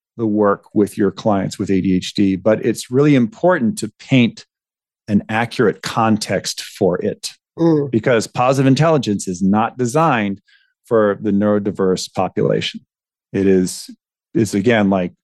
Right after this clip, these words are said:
Speaker 1: "Do this, pivot, and activate." It's like, "Wait a sec, <laughs> you're gonna tell someone with A D H D to identify that negative emotion, take your hand off the hot stove, and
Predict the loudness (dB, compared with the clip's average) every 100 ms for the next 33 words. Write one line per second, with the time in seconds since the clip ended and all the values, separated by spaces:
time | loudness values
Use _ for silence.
0 | _ _ 2 2 4 2 0 -6 -14 -2
1 | 0 2 0 0 -2 0 0 0 -2 -2
2 | -2 -2 0 2 2 -2 _ _ _ _
3 | _ -6 -2 -2 0 0 0 0 0 -2
4 | -2 -2 0 -2 -2 -2 0 2 0 -2
5 | _ _ -4 -2 0 2 2 2 2 0
6 | -2 -2 0 0 0 -4 _ _ _ _
7 | 0 0 0 0 0 0 0 0 2 2
8 | 0 0 0 0 2 0 0 0 0 0
9 | 0 0 0 -2 -6 _ _ _ _ _
10 | _ 0 0 2 0 2 0 2 0 0
11 | -2 -2 -2 -2 0 2 2 -2 -2 -2
12 | 0 0 -2